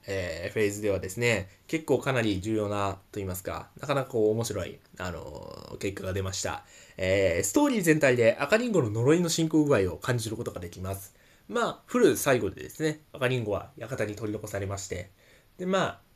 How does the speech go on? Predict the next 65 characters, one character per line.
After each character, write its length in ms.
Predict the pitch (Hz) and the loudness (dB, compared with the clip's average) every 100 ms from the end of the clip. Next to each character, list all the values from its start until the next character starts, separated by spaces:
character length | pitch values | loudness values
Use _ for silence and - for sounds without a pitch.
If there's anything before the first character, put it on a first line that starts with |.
| _ | _
ツ 140 | - 151 | 0 2
ー 40 | |
デ 80 | 143 | 2
ィ 40 | |
ー 20 | 135 | 2
リ 100 | 131 | 0
ッ 40 | |
チ 120 | 131 | 0
エ 40 | 135 | 0
ム 140 | 135 | 0
ブ 120 | 127 | 0
イ 80 | 117 | 0
は 200 | 92 - - | -4 -8 -12
フ 120 | - | -4
ル 60 | 135 | -2
の 80 | 98 | -2
後 120 | 107 | -2
日 200 | - 151 | -2 -2
談 140 | 131 | -2
だ 60 | 101 | -4
と 200 | 87 - - | -10 -12 -8
い 60 | |
う 60 | 113 | -8
話 280 | 110 107 - | -6 -8 -6
を 80 | 104 | -6
し 80 | |
て 100 | - | -2
い 60 | 139 | -2
る 80 | 147 | 0
通 180 | 220 165 | 2 2
り、 220 | 104 - _ _ _ | 0 -8 _ _ _
あ 100 | 104 | -8
の 480 | 104 98 95 95 104 | -4 -4 -2 -4 -4
ー、 40 | |
そ 100 | 175 | -6
こ 60 | 175 | 2
か 80 | |
ら 60 | 185 | 2
数 160 | - 202 | 4 2
日 200 | 170 165 | 2 -4
経 80 | |
っ 80 | 175 | -6
て 80 | - | -4
い 20 | |
る 80 | 80 | -8
わ 80 | 67 | -8
け 60 | |
で 80 | 57 | -12
す 100 | - | -12
け 80 | - | -12
れ 60 | - | -14
ど 100 | 95 | -8
も、 220 | 95 - - _ _ _ _ - _ _ _ | -8 -8 -14 _ _ _ _ -20 _ _ _
あ 100 | - | -6
の 640 | 123 104 101 101 98 107 107 | -2 0 2 2 2 0 -2
ー、 20 | |
ス 40 | - | -2
ト 100 | 240 | -2
ー 40 | |
リ 60 | 196 | 0
ー 20 | |
全 120 | 165 | 0
体 140 | 180 180 | 2 2
で 160 | 170 | 0
ね、 220 | 165 165 | -2 -6